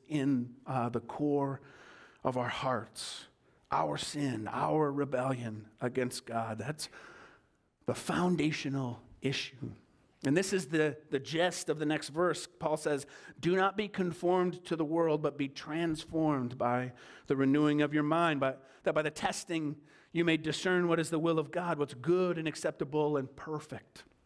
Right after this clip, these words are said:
Some of those outward things are good things, but working from the outside and that doesn't get to the core, only being transformed on the inside by the gospel. Living a life of gratitude for God's grace is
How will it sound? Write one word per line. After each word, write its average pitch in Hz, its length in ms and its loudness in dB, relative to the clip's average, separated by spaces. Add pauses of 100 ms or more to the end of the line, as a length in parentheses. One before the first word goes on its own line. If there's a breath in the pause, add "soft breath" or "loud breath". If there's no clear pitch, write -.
(2000)
Some 208 240 2
of 190 140 2
those 196 240 2
outward 185 420 2
things 190 340 0
are 165 100 2
good 202 360 -6
things, 147 640 -2
but 160 400 -2 (300)
working 185 400 0
from 185 160 0
the 156 120 0
outside 175 640 0
and 160 100 -2
that 151 120 -6
doesn't 156 380 -2
get 160 240 -4
to 156 140 -4
the 143 80 -2
core, 147 420 0
only 165 460 4
being 147 280 2
transformed 143 960 0 (360 soft breath)
on 131 100 4
the 131 80 2
inside 139 640 0
by 113 100 -2
the 120 100 -4
gospel. 110 580 -10 (880 soft breath)
Living 202 220 4
a 202 60 6
life 196 240 2
of 165 100 -2
gratitude 180 540 0
for 156 120 -4
God's 147 320 0
grace 151 360 0
is 135 180 -2